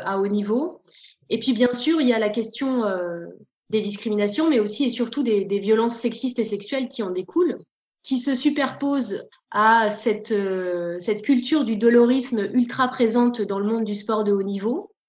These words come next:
C'est-à-dire que, euh, la bienveillance n'est pas la bienvenue. Voilà, clairement, euh, tout est bon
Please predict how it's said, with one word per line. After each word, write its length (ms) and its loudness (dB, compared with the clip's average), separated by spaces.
C'est-à-dire 440 -4
que, 120 -2
euh, 460 0
la 180 2
bienveillance 600 2
n'est 120 2
pas 120 2
la 100 2
bienvenue. 560 -4
Voilà, 260 -12
clairement, 600 0
euh, 160 -4
tout 260 -4
est 100 -2
bon 500 -2